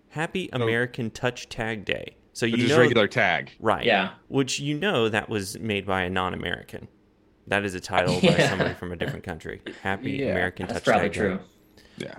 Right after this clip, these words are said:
Speaker 1: Kunit approved in the chat, says, "Go Ken. Kunit, good to see you." Movie Boy says, "Sup, folks? Good to see you, Movie Boy."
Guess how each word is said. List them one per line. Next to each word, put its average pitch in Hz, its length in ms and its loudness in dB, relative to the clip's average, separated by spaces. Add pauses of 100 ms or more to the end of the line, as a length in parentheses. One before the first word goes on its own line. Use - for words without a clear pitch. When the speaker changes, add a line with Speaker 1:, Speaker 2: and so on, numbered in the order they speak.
(260)
Speaker 1:
Kunit 170 320 10
approved 147 440 6
in 120 100 4
the 95 60 0
chat, 92 340 2
says, 90 180 0
"Go 104 200 2
Ken. 101 360 -2
Kunit, 117 460 -2
good 104 160 0
to 95 80 -6
see - 240 -4
you." 98 340 4 (500)
Movie 98 280 0
Boy 87 180 0
says, 87 260 -6
"Sup, - 240 -4
folks? 90 240 -8
Good 110 140 -6
to - 60 -12
see 104 140 -8
you, 95 100 -2
Movie 95 240 -2
Boy." 117 320 -2